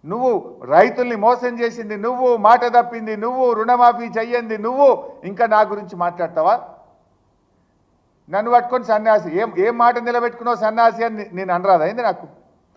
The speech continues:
మాట తప్పిన సన్యాసి, మోసం చేసిన సన్యాసి అని వంద సార్లు అనగలుగుతాను నేను నిన్ను, కానీ నాకు సంస్కారం ఉన్నది. నువ్వు ఎన్ని అబద్ధాలు ఆడినావు. ఈయనట అన్ని మాటలు నిలబెట్టుకున్నాడట.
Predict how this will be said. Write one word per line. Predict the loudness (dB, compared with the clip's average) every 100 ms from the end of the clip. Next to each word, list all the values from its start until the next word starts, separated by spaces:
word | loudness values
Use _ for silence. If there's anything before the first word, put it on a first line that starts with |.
| _ 2
మాట | 4 6
తప్పిన | 4 2 2 2
సన్యాసి, | 2 2 4 4 2 0
మోసం | 2 2 -2 -4
చేసిన | -4 -4
సన్యాసి | -2 -2 2 2 2 -2
అని | -2 -6 -14 0
వంద | 4 6
సార్లు | 6 6 2 2
అనగలుగుతాను | 2 0 -2 -8
నేను | -10
నిన్ను, | -12 -18 _ _ _ _ _ _ _ -10
కానీ | -8 -2
నాకు | -2 -2
సంస్కారం | -8 -8 -4 -4 -4
ఉన్నది. | -12 -18 -20 _ _ _ _ _ _ _ _ _ _ _ _ _ _ _ _ _ _ _ _ -8
నువ్వు | -6
ఎన్ని | -2 2
అబద్ధాలు | 2 4 6 6
ఆడినావు. | 4 0 -12 -20 _ _ _ _ _ _ _ _ _ -6
ఈయనట | -4 0 0 2 0 -2 -12 -8
అన్ని | -6 -2
మాటలు | 4 4 4 -4
నిలబెట్టుకున్నాడట. | -6 -6 -8 -10 -8 -8 -8